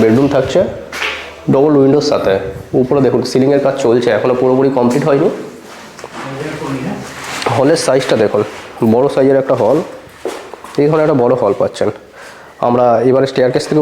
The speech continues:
উঠে যাব। এদিকটা কিন্তু অনেকটা জায়গা রয়েছে, এইখানে একটা স্টোর রুম হিসেবে ইউজ করতে পারবেন। আমরা স্টেয়ারকেস থেকে উঠছি, গ্রানাইট ফিটেড স্টেয়ারকেস রয়েছে। বিভিন্ন ধরনের প্রাইসে বাংলো পেয়ে যাবেন এখানে। ফিফটি সিক্স লাখ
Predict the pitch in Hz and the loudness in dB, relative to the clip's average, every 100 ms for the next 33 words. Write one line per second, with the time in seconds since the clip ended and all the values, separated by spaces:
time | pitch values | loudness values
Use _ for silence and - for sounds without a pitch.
0 | 135 143 143 147 - - - - - - | 2 2 2 2 0 -4 -14 -16 -20 -20
1 | - - - 143 151 180 196 196 196 175 | -20 -20 -4 2 2 2 2 2 2 2
2 | 175 190 170 185 - 156 135 127 131 104 | 2 2 2 0 -2 0 2 4 4 4
3 | 104 110 - 139 143 - 143 143 - 139 | 2 0 -2 0 2 2 0 -2 0 2
4 | 127 131 123 113 - - 143 123 135 117 | 4 2 0 -4 -8 -6 -2 0 2 2
5 | 117 127 123 120 123 135 - - - - | 2 -2 0 2 2 0 -2 -8 -16 -20
6 | - - - - - - - - - 123 | -18 -18 -14 -8 -6 -8 -10 -8 -4 0
7 | 127 127 131 127 151 - - 151 147 175 | 0 0 0 2 0 -2 0 2 2 2
8 | 208 214 - 127 131 135 147 147 147 151 | 0 -2 -2 0 2 2 2 0 0 0
9 | 147 - - - 135 131 156 160 156 160 | 0 -6 -10 -4 -2 0 0 2 2 2
10 | 180 240 - - - - - - - - | 0 -2 -6 -14 -16 -18 -14 -14 -10 -6
11 | - - - - - - - 143 147 196 | -6 -6 -10 -10 -10 -14 -4 0 2 4
12 | 254 254 254 240 202 202 208 175 175 185 | 4 4 4 4 2 4 4 4 4 4
13 | 185 185 185 185 175 175 - 175 165 165 | 4 4 4 4 2 2 2 0 0 0
14 | 180 170 170 | 0 0 0